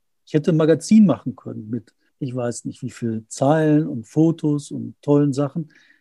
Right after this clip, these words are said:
Ich hätte immer nur Katholiken katholisch gemacht. Ich wäre nicht an die Evangelien rangekommen. Dann habe ich gesagt, okay, ich mache einen, einen Comic. Mit dem Comic bin ich an Schulen rangekommen. Ich habe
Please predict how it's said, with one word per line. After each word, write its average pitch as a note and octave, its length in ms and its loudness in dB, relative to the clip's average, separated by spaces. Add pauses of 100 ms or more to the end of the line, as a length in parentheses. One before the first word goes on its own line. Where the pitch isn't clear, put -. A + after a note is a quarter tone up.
(200)
Ich - 200 -12
hätte F3+ 200 0
immer G3+ 360 6
nur F#3+ 320 2
Katholiken E3 580 -2
katholisch B2+ 540 -4
gemacht. A#2 340 -16
Ich - 160 -16
wäre D3+ 140 0
nicht F#3+ 160 0
an F3+ 100 -2
die F3 100 -2
Evangelien C3+ 560 -2
rangekommen. A2 540 -16 (140)
Dann C3+ 120 2
habe E3+ 140 4
ich - 140 -6
gesagt, E3+ 340 -2
okay, E3+ 280 -2
ich D#3+ 200 -4
mache D#3 220 -4
einen, C3 240 -6 (120)
einen B2+ 320 -6
Comic. G#3+ 480 2 (220)
Mit C3 160 -2
dem C3+ 140 0
Comic G3 400 4 (120)
bin D3 140 0
ich C#3+ 240 -2
an B2+ 300 -2
Schulen G#3 480 6
rangekommen. B2+ 800 -4 (500)
Ich - 180 -12
habe - 160 0